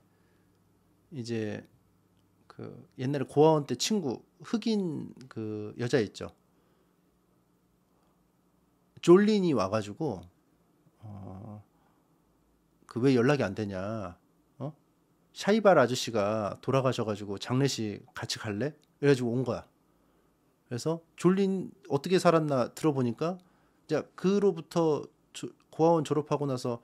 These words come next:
한참 몇 년 뒤잖아. 훨씬 한 막 한,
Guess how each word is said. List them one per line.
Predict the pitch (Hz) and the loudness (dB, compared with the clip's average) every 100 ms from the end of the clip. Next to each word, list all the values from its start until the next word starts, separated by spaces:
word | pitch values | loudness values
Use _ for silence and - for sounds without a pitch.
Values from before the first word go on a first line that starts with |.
| _ | _
한참 | - 247 247 190 127 | -4 0 4 4 4
몇 | 123 | 2
년 | 160 135 | 2 2
뒤잖아. | - 113 104 | -2 -4 -2
훨씬 | - 208 170 120 | -4 -4 -4 -4
한 | 123 | -8
막 | 113 110 117 | -10 -12 -14
한, | 110 107 | -12 -14